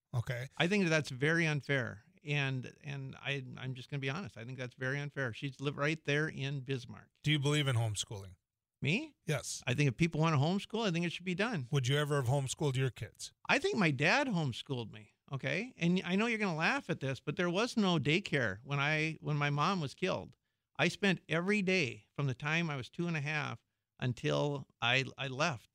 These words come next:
Speaker 2: forty years later with my dad, okay? And we did everything. At five years old, I was mowing lawn and putting gasoline in myself.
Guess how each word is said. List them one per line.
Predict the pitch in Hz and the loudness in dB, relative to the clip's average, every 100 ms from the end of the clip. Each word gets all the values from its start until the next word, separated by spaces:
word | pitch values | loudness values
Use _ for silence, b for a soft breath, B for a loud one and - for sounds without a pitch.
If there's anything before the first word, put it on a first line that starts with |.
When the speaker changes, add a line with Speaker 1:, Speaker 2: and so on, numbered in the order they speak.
| _ - | _ -4
Speaker 2:
forty | 151 151 | -2 0
years | 147 156 139 | 0 -2 -4
later | 123 160 - - - _ _ _ _ _ _ | -6 -8 -8 -14 -20 _ _ _ _ _ _
with | 156 165 165 | -2 -2 -2
my | 156 | -2
dad, | 143 160 - - _ _ _ _ _ - | 0 -2 -4 -12 _ _ _ _ _ -8
okay? | 131 135 208 _ _ _ _ _ - | -6 -6 -8 _ _ _ _ _ 0
And | 147 143 | 4 4
we | 233 | 4
did | 226 | 4
everything. | 165 233 254 156 | 2 2 0 0
At | 131 - | -2 0
five | 151 190 202 | 2 2 2
years | 196 170 | 2 2
old, | 175 226 214 | 0 2 2
I | 156 | 2
was | 139 | 2
mowing | 170 185 160 | 0 0 0
lawn | 147 170 226 | -2 -2 -2
and | 202 | -2
putting | - 190 | -2 -2
gasoline | 165 180 185 185 208 254 | 0 0 -2 -2 -2 -2
in | 185 | -4
myself. | 127 113 - 104 - | -6 -8 -12 -14 -16